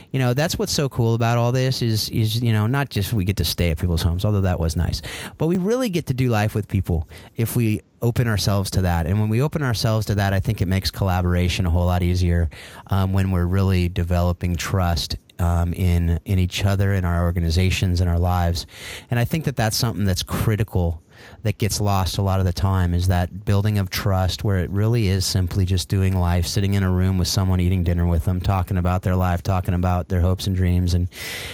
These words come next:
and what's got 'em to where they are. And so that was something that we were able to do. And I just wanna, you know, like to share that because I think we wanna, you know, I wanna encourage everyone out there to just open yourselves up to getting to know people deeper and to be vulnerable and to let people in.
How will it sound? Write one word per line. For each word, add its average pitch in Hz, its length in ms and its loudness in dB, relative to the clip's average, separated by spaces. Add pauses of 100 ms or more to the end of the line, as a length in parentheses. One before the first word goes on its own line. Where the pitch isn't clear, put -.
(120)
and 92 300 0
what's 92 180 0
got 90 220 0
'em 87 120 0
to 90 100 0
where 90 160 2
they 85 140 2
are. 82 320 0 (240)
And 95 200 2
so 101 440 2
that 107 160 2
was 117 120 0
something 117 300 0
that 110 80 2
we 110 80 2
were 110 60 2
able 107 160 2
to 104 100 0
do. 113 400 2 (540)
And 180 80 0
I 254 60 0
just 269 120 -2
wanna, 240 140 0
you 180 60 0
know, 143 280 0
like 143 220 0
to 135 80 -2
share 113 280 2
that 104 200 2
because 110 280 0
I 117 60 4
think 160 260 -2
we 135 120 0
wanna, 117 520 0
you 147 120 -2
know, 120 100 0
I 104 140 0
wanna 196 180 0
encourage 123 380 0
everyone 104 240 2
out 98 140 2
there 104 100 0
to 98 80 0
just 104 160 0
open 120 260 0
yourselves 110 460 0
up 92 260 2 (480)
to 113 80 0
getting 110 180 2
to 107 60 2
know 101 180 2
people 101 300 0
deeper 98 540 2
and 95 300 2
to 90 60 2
be 90 120 4
vulnerable 92 720 2
and 87 500 2
to 95 480 2
let 104 180 0
people 107 280 2
in. 151 180 2